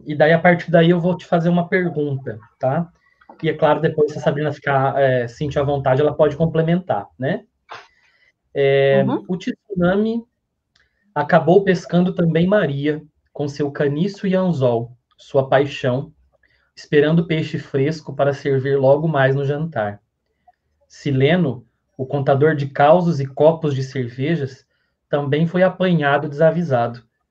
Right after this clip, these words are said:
Speaker 1: dentro do carro da empresa no qual trabalhava, a meio do caminho para a mineradora. E Edinaldo, o operador da escavadeira.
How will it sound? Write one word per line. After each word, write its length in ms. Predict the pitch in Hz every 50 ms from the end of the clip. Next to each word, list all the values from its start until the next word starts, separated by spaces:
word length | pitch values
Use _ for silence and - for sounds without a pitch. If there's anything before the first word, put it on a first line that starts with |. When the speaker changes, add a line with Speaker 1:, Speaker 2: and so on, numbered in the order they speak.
| _ _ -
Speaker 1:
dentro 360 | 123 135 143 151 151 160 147
do 120 | 139 139 135
carro 320 | - - 139 131 135 139
da 80 | 131 127
empresa 560 | 123 123 120 - - 131 135 151 175 170 170 165
no 140 | 156 165 160
qual 200 | - 139 131 135
trabalhava, 680 | 135 139 135 135 143 143 135 123 120 120 113 113 110 110 - - _ _ _ _ _ _ _ _ _ _ _ _ -
a 100 | 143 143
meio 320 | 147 147 156 160 175 180
do 120 | 165 -
caminho 460 | - - 175 156 139 139 135 139 143 139
para 180 | 139 131 131
a 20 | 135
mineradora. 680 | 131 131 131 131 135 131 120 117 113 113 110 113 - _ _ _ _ _ _ _ _ _ _ _ _ - - - - _ _ _ -
E 120 | 127 135 139
Edinaldo, 680 | 139 127 131 131 127 127 135 151 165 143 131 117 - - _ _ _ _ _ _ _ -
o 80 | 139 143
operador 500 | 135 143 143 151 147 139 135 135 139 135
da 60 | 139
escavadeira. 720 | 135 - - 147 139 147 151 131 117 113 107 107 110 -